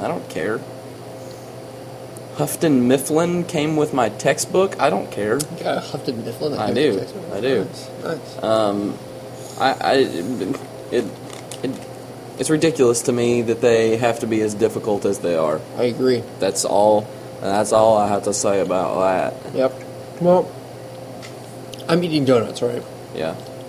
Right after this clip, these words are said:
Speaker 2: The donuts are okay.
Speaker 1: Okay.
Speaker 2: They are Duchess brand chocolate donuts.
Speaker 1: Pretty cheap brand.
Speaker 2: It is, but these are the ones you'd find at a gas station or
Speaker 1: Right, like I said, pretty cheap brand.
Speaker 2: Yeah.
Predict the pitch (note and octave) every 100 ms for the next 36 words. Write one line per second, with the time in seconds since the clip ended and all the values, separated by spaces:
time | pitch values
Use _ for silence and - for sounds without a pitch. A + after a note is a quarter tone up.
0 | - E3 F3 A3 G#3 F#3 D#3 - G#2+ -
1 | - - - G2 C3 D3+ C3+ B2 B2+ A#2
2 | A#2 - - - - - - A#2+ D3 D#3
3 | - F#3+ - C#3 C3+ C3+ C3 B2+ - -
4 | B2+ A#2+ B2 A2+ - B2+ A#2 E2+ - -
5 | - A#2+ F2+ - F#2 - F#2 F2 F2+ -
6 | - - - - - - B3 A3 D3+ D#3
7 | D3 D#3+ F3+ E3+ E3 D3+ D3+ B2+ C3 C#3
8 | B2 - - A#2+ A2+ - A#2 - A#2 A2+
9 | G#2+ G#2+ A2+ G2+ G#2 G2+ G2+ G#2+ F#2 -
10 | F#2+ F2+ F#2+ E2 E2+ E2+ E2 -